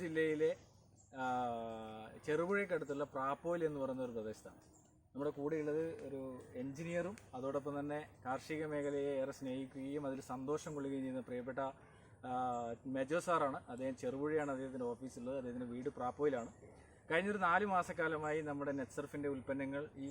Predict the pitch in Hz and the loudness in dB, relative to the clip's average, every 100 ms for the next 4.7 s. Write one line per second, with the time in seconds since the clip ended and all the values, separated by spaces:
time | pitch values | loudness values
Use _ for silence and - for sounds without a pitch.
0 | 135 135 139 139 131 127 131 135 127 127 | -4 -4 -2 -4 -4 -4 -2 -2 -2 -2
1 | 131 127 135 127 120 120 107 113 120 120 | -4 0 0 0 -2 -4 -4 -4 -2 -4
2 | 110 104 104 120 - - - 156 208 202 | -4 -6 -8 -10 -12 -20 -6 2 4 4
3 | 202 190 175 - 190 196 175 160 151 147 | 0 0 -2 2 2 6 6 4 -2 0
4 | 131 - 139 139 135 131 | -2 0 -2 0 -2 0